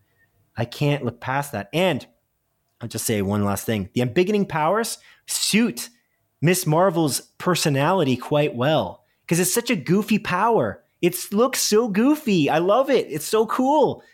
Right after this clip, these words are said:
She's just, like, this goofy person who's just so optimistic and so upbeat and so, you know, with, like, uh, such a fan of the Avengers. And she's got this weird stretchy power, which can just become really big and, like, hit people with, like, this giant fist. It's just, it's cute almost. Her powers are the cutest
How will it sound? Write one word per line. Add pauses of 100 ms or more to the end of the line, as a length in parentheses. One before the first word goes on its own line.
She's
just,
like,
this
goofy
person
who's
just
so
optimistic
and (180)
so
upbeat
and
so,
you
know,
with, (560)
like,
uh,
such
a
fan
of
the
Avengers.
And
she's
got
this
weird
stretchy
power,
which
can
just
become
really
big
and,
like, (180)
hit
people
with,
like,
this
giant
fist.
It's
just, (200)
it's
cute
almost.
Her
powers
are
the
cutest